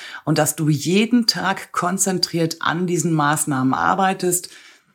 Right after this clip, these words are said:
statt eben halt hier mal was zu tun, da mal was zu tun, weil dir das am Ende des Tages keine Ergebnisse bringen wird und du damit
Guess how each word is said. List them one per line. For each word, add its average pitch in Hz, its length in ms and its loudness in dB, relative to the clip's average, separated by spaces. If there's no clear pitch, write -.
statt 190 400 2
eben 175 320 0
halt 156 220 -2
hier 220 240 2
mal 202 180 4
was 170 280 -2
zu - 100 -10
tun, 170 500 2
da 170 200 2
mal 170 180 -2
was 156 240 -4
zu - 80 -10
tun, 151 480 0
weil 180 380 0
dir 214 440 2
das 170 360 0
am 160 120 0
Ende 214 320 2
des 165 200 0
Tages 165 500 -2
keine 165 380 -2
Ergebnisse 165 580 -2
bringen 165 320 2
wird 151 280 0
und 175 420 2
du 160 60 -2
damit 156 420 0